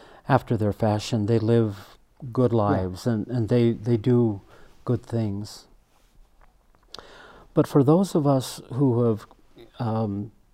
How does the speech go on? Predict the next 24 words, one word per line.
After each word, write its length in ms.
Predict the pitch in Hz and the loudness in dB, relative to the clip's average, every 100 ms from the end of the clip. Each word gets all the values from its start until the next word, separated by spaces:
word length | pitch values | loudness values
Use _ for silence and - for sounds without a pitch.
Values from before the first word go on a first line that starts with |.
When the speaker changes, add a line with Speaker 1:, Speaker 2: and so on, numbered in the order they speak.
| _ - | _ -6
Speaker 1:
begun 640 | 127 123 135 147 170 170 170 - _ _ _ _ _ _ - | 0 2 2 2 2 0 -6 -14 _ _ _ _ _ _ -8
to 160 | - | -6
taste 560 | 120 - 143 143 - - _ _ _ - - | -6 0 4 4 0 -14 _ _ _ -20 -6
the 120 | 123 | -6
sweetness 600 | - - 139 123 120 - | -6 -2 -2 0 -4 -6
of 140 | 110 98 | -8 -8
the 80 | |
fruit, 560 | 104 - 127 113 - - - _ _ _ _ _ _ _ - - - _ _ 240 - | -12 -6 -4 -2 -4 -12 -20 _ _ _ _ _ _ _ -20 -20 -20 _ _ -18 -8
there, 400 | 120 127 127 127 - - _ | -2 0 0 -2 -10 -20 _
there 200 | 131 131 | -2 0
really 320 | 120 151 170 | 2 2 4
is 220 | 127 101 123 | 2 0 -2
nothing 360 | 127 127 123 | -2 -2 -2
else 460 | 120 120 92 - - | 0 -2 -4 -10 -10
that 120 | 127 | -8
will 200 | - 117 | -6 -6
do. 440 | 104 123 120 110 - _ - _ _ _ - _ 92 | -4 -2 -2 -6 -14 _ -20 _ _ _ -20 _ -20
Speaker 2:
Right. 120 | 92 _ - _ _ _ _ _ _ _ - | -20 _ -20 _ _ _ _ _ _ _ -16
Speaker 1:
The 460 | 143 117 113 113 107 | -6 0 2 2 0
kingdom 360 | - 143 135 127 | 0 2 2 0
of 160 | 113 | -2
God 500 | 127 120 120 117 104 - - _ _ _ _ | 0 0 0 -2 -6 -14 -20 _ _ _ _
or 180 | 113 101 | -6 -4
nothing. 500 | 107 110 - 92 | -2 -4 -6 -10